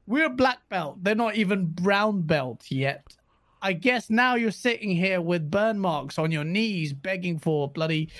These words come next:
Call of Duty to be multi-platform, saying that it's inadequate. Three, three years of cod,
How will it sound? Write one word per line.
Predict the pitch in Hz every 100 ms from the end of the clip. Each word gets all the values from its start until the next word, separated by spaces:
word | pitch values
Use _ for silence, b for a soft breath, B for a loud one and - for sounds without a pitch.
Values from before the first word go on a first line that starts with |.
| B B
Call | - 208 185
of |
Duty | 151 214 226 185
to | 160 170
be | 160
multi-platform, | 175 226 208 175 151 143 156
saying | 156 - 285 262 170 139 151 _ _
that | 170 214 -
it's | 220 -
inadequate. | 226 220 254 254 - 196 160 b b b _
Three, | 262 311 302 233 175 156 - _
three | 240 285
years | 269 240 269 254 214
of | 185 -
cod, | - 240 220